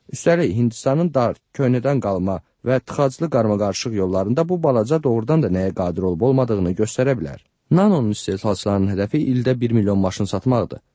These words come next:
və üstəlik hər şey yaxşı getsə onu ixrac eləməyi də planlayırlar. Amma Mark Bursanın fikrincə çətin ki, belə maşına Amerika ya Avropa kimi avtomobil bazarı və yol strukturu inkişaf eləyən ölkələrdə ehtiyac olsun. Çünki nə qədər olmasa da bu balaca Qərbin təhlükəsizlik normaları və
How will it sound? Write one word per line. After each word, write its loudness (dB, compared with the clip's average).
və 4
üstəlik 0
hər 2
şey -2
yaxşı -4
getsə 0
onu 4
ixrac 0
eləməyi 2
də -4
planlayırlar. -6
Amma 2
Mark -2
Bursanın -2
fikrincə -2
çətin -2
ki, -6
belə -4
maşına -4
Amerika 0
ya 2
Avropa -2
kimi 0
avtomobil 0
bazarı 0
və 0
yol 2
strukturu -8
inkişaf -2
eləyən 0
ölkələrdə -2
ehtiyac -2
olsun. -8
Çünki 2
nə 6
qədər 2
olmasa 0
da -2
bu 0
balaca 0
Qərbin 0
təhlükəsizlik -2
normaları 0
və 2